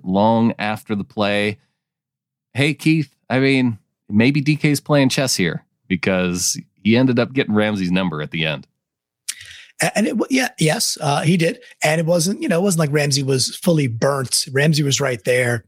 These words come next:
Speaker 2: Geno makes a great, makes a great throw. However, that was a great, I just enjoyed that battle. And we talked about it on the reaction show.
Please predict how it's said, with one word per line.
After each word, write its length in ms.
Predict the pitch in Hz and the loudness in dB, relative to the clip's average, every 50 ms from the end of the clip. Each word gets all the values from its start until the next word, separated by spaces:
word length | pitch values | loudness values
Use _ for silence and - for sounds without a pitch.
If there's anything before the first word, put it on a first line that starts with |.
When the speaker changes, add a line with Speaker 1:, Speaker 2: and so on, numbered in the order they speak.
| _ _ | _ _
Speaker 2:
Geno 200 | - - 147 139 | -2 -2 0 0
makes 220 | 131 131 127 127 - | 0 0 0 0 -2
a 40 | 127 | -2
great, 260 | - 135 131 143 - - | -2 -2 -2 -2 0 0
makes 220 | 135 127 117 - | 0 2 2 0
a 40 | 139 | -2
great 280 | - 131 123 117 113 - | -2 -2 -2 -2 -2 -2
throw. 340 | 151 147 143 135 127 127 - - - - | 0 0 0 0 0 -4 -6 -8 -6 -2
However, 420 | 185 175 160 151 139 135 131 - 226 | 0 0 0 0 0 -2 -4 -2 -2
that 140 | 302 349 | -2 -2
was 140 | 370 311 160 | 0 0 0
a 60 | 151 | -2
great, 380 | 123 - 143 139 139 135 143 - - | -4 -4 -2 0 0 0 0 -2 -4
I 100 | 185 208 | -4 -4
just 240 | 175 185 - - - | -2 -4 -4 -4 -2
enjoyed 340 | 147 131 - 135 120 117 113 | -2 0 0 0 -2 -2 -4
that 140 | 113 104 - | -6 -4 -2
battle. 380 | 123 113 120 120 110 107 - - - - - - | -2 -2 -2 -2 -4 -6 -8 -12 -18 -20 -8 -2
And 100 | 151 147 | 0 2
we 80 | 160 | 2
talked 300 | 156 - 170 160 135 - | 2 0 -2 -2 -4 -4
about 200 | 139 147 143 139 | -2 -2 -2 0
it 60 | - | 0
on 160 | - 131 135 135 | 0 0 0 0
the 80 | 127 | 2
reaction 460 | 127 131 131 131 127 131 - - 151 | 2 2 2 0 0 0 -2 -2 -2
show. 320 | 120 - 151 135 131 123 | -2 -2 -2 0 -2 -2